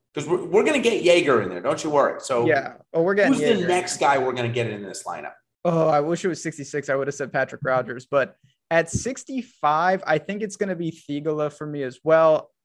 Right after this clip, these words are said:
Speaker 2: I'm fine with Smotherman. I'll give a quick case for Tyler Duncan.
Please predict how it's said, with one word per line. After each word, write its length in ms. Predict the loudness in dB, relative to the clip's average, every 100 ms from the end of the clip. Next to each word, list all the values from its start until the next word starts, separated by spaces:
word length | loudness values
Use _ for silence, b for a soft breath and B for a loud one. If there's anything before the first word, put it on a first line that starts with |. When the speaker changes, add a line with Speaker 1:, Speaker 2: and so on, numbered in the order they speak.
| _ -12
Speaker 2:
I'm 100 | -4
fine 300 | 0 0 0
with 100 | -4
Smotherman. 540 | -2 -2 0 -4 -4
I'll 160 | -2 -2
give 260 | -2 -8 -4
a 80 | -4
quick 560 | -4 -12 -2 -2 -2 -18 _
case 300 | -6 -4 -4
for 180 | -4 -8
Tyler 460 | -4 0 2 0 -6
Duncan. 600 | -6 -6 -8 -10 -12